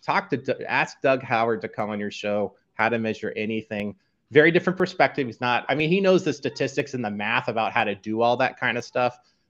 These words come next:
but the first half of his book is not about the math and doing the measurement. It's about asking these questions and, and, and, and separating the, the measurement and accuracy,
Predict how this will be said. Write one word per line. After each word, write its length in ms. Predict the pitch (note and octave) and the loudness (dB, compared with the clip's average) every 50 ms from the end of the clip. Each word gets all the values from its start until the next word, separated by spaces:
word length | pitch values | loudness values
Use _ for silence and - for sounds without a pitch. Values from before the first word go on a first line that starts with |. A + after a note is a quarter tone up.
| _ _ | _ _
but 140 | - A2+ - | -2 -2 -2
the 60 | A2 G#2 | -2 -6
first 280 | - - B2+ B2 - | -4 -2 -2 -2 2
half 180 | - A#2+ A2+ - | 4 2 2 2
of 40 | - | 0
his 140 | F#2+ F#2 - | -10 -16 -6
book 240 | _ A#2 A#2 A#2 - | _ -2 -2 0 -2
is 160 | A2 G#2 - | -6 -6 -6
not 240 | G#2+ G#2 G#2 A2+ A2+ | -6 -4 -4 -2 -4
about 320 | A2+ - A2+ G#2+ F#2+ - _ | -2 -2 -2 -4 -4 -6 _
the 60 | A2 | -8
math 480 | G#2+ G2+ F#2+ G2 G2+ G2+ A2+ A#2+ A#2+ - | -8 -6 -6 -4 -4 -2 -4 -4 -4 -6
and 200 | G2+ A2+ A#2 - | -8 -8 -8 -6
doing 340 | - A2+ G#2+ B2 B2+ C3 C3 | -6 -4 -2 0 0 0 0
the 80 | C3 C#3 | -2 -2
measurement. 520 | D3 C3+ C#3 C3+ C#3 C#3+ C#3 D3 D3 D#3 D3+ _ _ _ _ _ - | -2 -2 -2 -2 -2 -4 -4 -4 -6 -8 -10 _ _ _ _ _ -8
It's 120 | A2+ - | -8 -4
about 180 | G#2+ A#2 A2+ G#2+ | -2 -4 -2 -2
asking 400 | G#2+ A2+ A#2 - - - A2+ A2 | -2 -4 -6 -6 -8 -10 -8 -6
these 160 | G#2+ G#2 G2+ - | -6 -8 -10 -12
questions 580 | - - A2 A2 - - A2 G2+ G2 G2 F#2 | -6 -6 -6 -6 -6 -10 -10 -8 -8 -8 -8
and, 160 | G2+ F#2+ F#2 F#2 - | -10 -10 -10 -10 -8
and, 300 | A2+ G#2+ G#2 G2 G2 G#2 - _ _ _ _ _ _ | -8 -8 -6 -8 -10 -12 -16 _ _ _ _ _ _
and, 180 | G#2 G#2 G#2 - - | -6 -6 -6 -6 -8
and 140 | A2 A2 - | -10 -10 -2
separating 480 | - C3+ B2+ - - A#2 G#2+ G#2+ G#2 | -2 -2 -2 2 2 2 2 2 0
the, 80 | G2 F#2+ F#2 C3 | -4 -6 -6 -6
the 140 | A2 G2+ G2 | -4 -4 -2
measurement 420 | G#2 G#2+ G#2+ F#2+ A2 G#2 G2+ F#2+ | 0 -2 -2 -2 -4 -6 -4 -6
and 100 | F#2 F#2 | -6 -4
accuracy, 640 | F#2 G2 G2+ - A2+ G2+ G2 - - _ G2+ - | -6 -6 -6 -6 -8 -8 -8 -10 -10 _ -14 -14